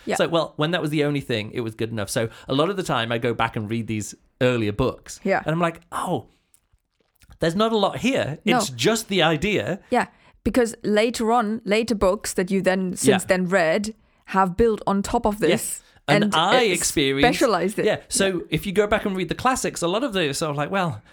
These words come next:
Speaker 2: yeah, I can see why it was influential, but it's been done much better by much better writers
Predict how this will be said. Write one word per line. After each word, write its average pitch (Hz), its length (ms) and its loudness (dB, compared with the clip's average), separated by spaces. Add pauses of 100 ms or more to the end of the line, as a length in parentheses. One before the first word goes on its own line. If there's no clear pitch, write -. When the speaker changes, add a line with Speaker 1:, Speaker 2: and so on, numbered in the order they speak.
Speaker 2:
yeah, 214 140 -4
I 165 60 -2
can 160 140 -6
see 254 160 -2
why 190 120 0
it 139 40 -2
was 143 120 -2
influential, 165 500 0
but 127 140 -2
it's 127 100 -6
been 143 200 -2
done 143 280 0
much 185 280 -2
better 165 200 0
by 120 200 0
much 135 300 -2
better 127 220 -2
writers 113 500 -2